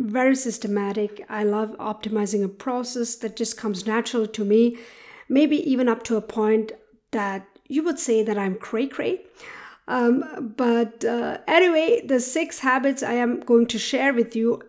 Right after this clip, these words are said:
they are not cray-cray, they are not crazy. In fact, these are really easy to implement no matter where you are on your journey. The first habit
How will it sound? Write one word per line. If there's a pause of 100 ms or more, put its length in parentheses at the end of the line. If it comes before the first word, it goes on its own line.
(120)
they
are
not
cray-cray,
they
are
not
crazy.
In
fact, (440)
these
are
really
easy
to
implement
no
matter
where
you
are (380)
on
your
journey. (720)
The
first (140)
habit